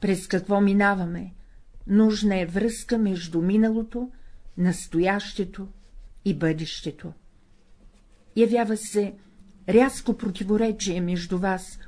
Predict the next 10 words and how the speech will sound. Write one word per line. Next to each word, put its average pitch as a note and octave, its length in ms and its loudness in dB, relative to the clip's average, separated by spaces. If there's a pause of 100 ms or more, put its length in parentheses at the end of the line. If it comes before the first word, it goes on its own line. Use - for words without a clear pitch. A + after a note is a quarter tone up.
(140)
учените, F3+ 680 -2 (640)
и G3 100 2
новото G#3+ 540 2
учение. F3 680 -4 (760)
Аз G#3+ 240 -2
не G3 120 2
намирам G3 540 2
никакво A#3+ 480 -2
противоречие. F3+ 960 -2 (960)
Зло A#3+ 380 4